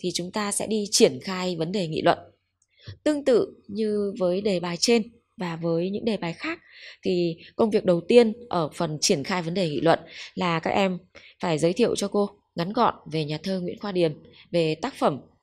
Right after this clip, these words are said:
tức là Trường Ca Mặt Đường Khát Vọng và đoạn trích đất nước. Sau khi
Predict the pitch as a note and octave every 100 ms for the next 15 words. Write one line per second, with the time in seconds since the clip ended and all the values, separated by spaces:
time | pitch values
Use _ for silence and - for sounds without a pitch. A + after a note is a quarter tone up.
0 | _ _ _ G3 B3+ F3 F3+ E3 G3+ G3
1 | F#3+ D#3+ D3+ A#3 G#3+ - - _ _ -
2 | - F3+ E3+ D#3+ D#3+ D#3+ - A3 A#3 B3+
3 | - _ _ _ _ _ _ _ _ -
4 | - - - - - C#4+ C#4+ D4 C#4+